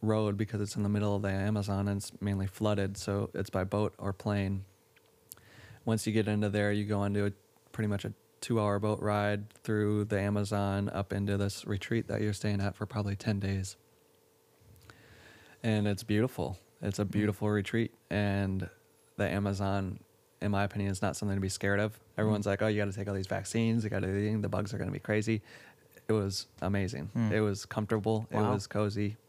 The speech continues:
Speaker 1: The
Speaker 2: Mm.
Speaker 1: bugs were not bad at all.
Speaker 2: Mm.
Speaker 1: They're almost worse here some nights.
Speaker 2: Mm.
Speaker 1: Summertime nights, dude. But, so you go there, you help brew the ayahuasca with the
Speaker 2: Mm.
Speaker 1: shamans that help, and they,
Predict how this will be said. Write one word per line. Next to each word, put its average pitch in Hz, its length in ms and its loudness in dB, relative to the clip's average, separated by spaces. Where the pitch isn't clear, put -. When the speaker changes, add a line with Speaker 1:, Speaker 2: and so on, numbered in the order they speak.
Speaker 1:
The - 140 0
Speaker 2:
Mm. 101 40 -2
Speaker 1:
bugs 104 220 0
were 107 80 0
not 95 140 0
bad 98 140 0
at 98 120 -2
all. 101 260 2
Speaker 2:
Mm. 120 160 0
Speaker 1:
They're 110 160 4
almost 98 280 -2
worse 104 220 2
here - 220 -2
some - 280 -8
nights. - 380 -8
Speaker 2:
Mm. 117 200 0
Speaker 1:
Summertime 104 640 -2
nights, 104 280 -4
dude. 120 220 -2
But, 107 400 0
so 117 160 -2
you 117 100 4
go 123 160 4
there, 117 260 4
you 113 200 2
help 110 240 0
brew 113 160 2
the 110 100 4
ayahuasca 104 880 0
with 107 160 0
the 107 60 0
Speaker 2:
Mm. 101 40 0
Speaker 1:
shamans 98 540 0
that 98 200 0
help, 95 360 -2
and 98 220 -6
they, 95 240 -4